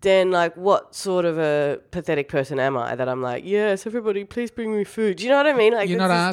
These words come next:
Speaker 2: asking. You're not on Facebook. See, you know, there are people in the world
Speaker 1: Mm.
Speaker 2: that will have a hangover or, like, a sniffle, and they go, "Oh,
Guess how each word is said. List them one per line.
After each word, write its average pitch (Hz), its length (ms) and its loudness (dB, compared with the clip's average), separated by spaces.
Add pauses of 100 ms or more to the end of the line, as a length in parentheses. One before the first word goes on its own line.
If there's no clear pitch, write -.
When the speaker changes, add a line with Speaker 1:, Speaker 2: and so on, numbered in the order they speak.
Speaker 2:
asking. 175 120 -4
You're 165 100 0
not 214 140 0
on 214 100 -4
Facebook. 143 380 -4
See, 165 180 2 (140)
you 214 80 -4
know, 233 200 -2 (100)
there 202 140 0
are 277 140 2
people 190 280 -4
in 160 80 2
the 156 60 0
world 135 460 -2 (180)
Speaker 1:
Mm. 139 200 -6 (280)
Speaker 2:
that 135 200 -4
will 147 160 -4
have 131 120 0
a 120 80 -8
hangover 185 840 -4
or, 127 560 -2
like, 127 180 -8
a 120 60 -12
sniffle, 147 500 -2
and 156 140 -8
they 165 40 -4
go, 165 160 -4 (140)
"Oh, 262 500 0